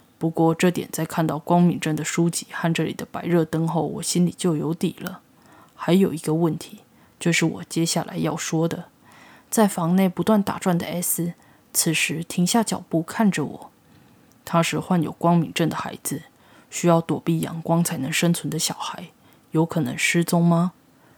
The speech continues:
就算他真的失踪了，到现在还没被找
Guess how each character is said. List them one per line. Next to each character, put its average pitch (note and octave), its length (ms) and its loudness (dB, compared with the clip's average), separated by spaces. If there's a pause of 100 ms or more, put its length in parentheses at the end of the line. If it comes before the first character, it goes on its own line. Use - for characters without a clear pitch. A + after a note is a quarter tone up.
(100)
就 E3+ 160 0
算 D#3+ 220 0
他 F3 140 -2
真 F#3+ 180 4
的 F3+ 100 4
失 - 240 2
踪 E3 240 0
了， - 200 -8 (420)
到 F3+ 140 4
现 D#3+ 200 0
在 E3 140 0
还 D3+ 220 -4
没 D#3 160 -2
被 F3+ 160 2
找 - 180 -6